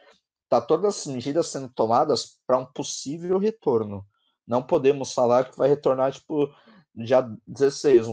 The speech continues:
de junho, por exemplo. A gente não pode prever. Então, é só uma base do novo futebol que vamos ter que viver,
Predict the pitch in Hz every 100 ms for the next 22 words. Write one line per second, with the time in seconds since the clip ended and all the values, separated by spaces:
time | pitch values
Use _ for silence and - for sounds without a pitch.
0 | 113 - 117 135 131 131 120 110 - 113
1 | 113 113 98 113 - _ _ 107 - 117
2 | 147 160 139 147 143 143 147 110 - _
3 | _ _ _ _ - - - 117 123 123
4 | 127 - _ _ _ - 120 - 147 165
5 | - _ 143 156 143 139 170 175 180 143
6 | 139 123 147 196 185 - - 151 139 147
7 | 151 151 147 143 - 147 160 131 135 147